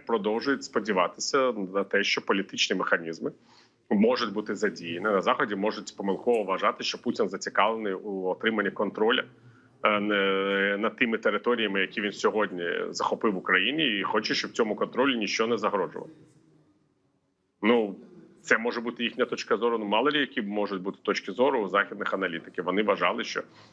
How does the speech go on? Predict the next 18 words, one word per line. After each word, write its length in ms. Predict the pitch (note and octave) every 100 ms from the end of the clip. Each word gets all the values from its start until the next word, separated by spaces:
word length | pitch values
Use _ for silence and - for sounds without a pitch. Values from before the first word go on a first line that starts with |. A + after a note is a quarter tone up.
| _ -
не 100 | G#2+
буде 220 | G#2+ A2+
великого 420 | G2 G#2 A2 G2+
наступу, 420 | E2+ G2 - -
багато 340 | G#2 F#2 G2 F#2+
хто 180 | - G2
з 60 |
них 160 | G2+ -
вважав. 260 | F#2 - - -
Де 180 | G#2+ B2
і 100 | G2+
серед 300 | D#2+ A2 F#2
українських 480 | - G2+ A2 - A#2+
експертів 440 | G#2 - G#2 -
були 220 | F#2+ G#2 G2
такі. 260 | G2+ - - _ _ _ _ _ _
І 160 | D3 C#3
чимало. 560 | - A#2+ G#2+ B2+ B2+